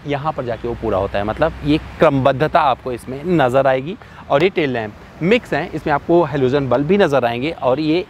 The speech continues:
एलईडी भी हैं। और इसके साथ ही आपको यहाँ पर एक एलईडी,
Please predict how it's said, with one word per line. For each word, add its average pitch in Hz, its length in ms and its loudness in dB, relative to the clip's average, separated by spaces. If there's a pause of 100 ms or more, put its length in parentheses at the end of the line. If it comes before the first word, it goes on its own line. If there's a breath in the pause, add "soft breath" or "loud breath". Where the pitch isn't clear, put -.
एलईडी 127 380 0
भी 156 220 -4
हैं। 107 240 -6 (420 loud breath)
और 120 160 4
इसके - 180 -8
साथ 139 240 0
ही 151 80 -2
आपको 123 280 -2
यहाँ 127 180 -4
पर 147 160 -6
एक 156 100 -4 (180)
एलईडी, 131 400 0